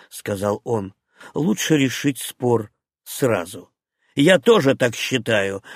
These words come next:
воскликнул Алейн. «Совещание продлится до самого пира», заметил седой оруженосец. «У вас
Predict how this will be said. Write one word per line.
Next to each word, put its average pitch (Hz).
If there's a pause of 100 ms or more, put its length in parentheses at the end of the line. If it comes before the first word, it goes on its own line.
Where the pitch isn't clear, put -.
воскликнул 120
Алейн. 98 (360)
«Совещание 107
продлится 135 (260)
до 113
самого 139
пира», 139 (400)
заметил 117
седой 117
оруженосец. 113 (240)
«У 131
вас 113